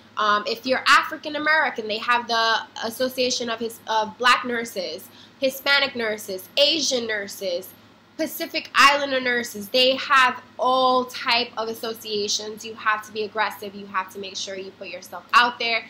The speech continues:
You have to socialize. You have to network. No one likes it. It is what it is. But guess what? At the end of the day, if you want a job, you need to work. On to my fourth resource, making connections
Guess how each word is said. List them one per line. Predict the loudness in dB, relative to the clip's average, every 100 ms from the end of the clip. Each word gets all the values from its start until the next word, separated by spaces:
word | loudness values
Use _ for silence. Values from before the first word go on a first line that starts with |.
| -16 -10
You | -4
have | 0 0
to | 0
socialize. | -6 -4 -2 -2 2 2 0 -8
You |
have | -6 -4 -4
to | -8
network. | -8 -6 -6 -8
No | -8 -8
one | -8 -6
likes | -6 -8 -10
it. | -8
It | -8 -8
is | -10 -8
what | -8
it | -8
is. | -10 -12 -10
But | -10
guess | -8 -10 -8
what? | -10 -10 -16 -20 -20 -10
At | -6
the | -4
end | -4 -4
of |
the | -6
day, | -6 -4 -4 -4
if | -8 -10
you | -10
want | -4 -2 -2 -4
a |
job, | -6 2 4 4 0 -8 -20 -12
you | -8 -6 -4 -4
need | -4 -6 -6
to | -10
work. | -12 -12 -8
On | -2 -2 -2 -6 -8
to | -4 -4 -6
my | -4 -2 -2 -4 -4
fourth | 2 2 2
resource, | -4 -6 -4 0 0 0 -2 -10 -20 -18
making | 0 2 2 0
connections | -4 0 2 4 2 2 -2 -4 -8 -12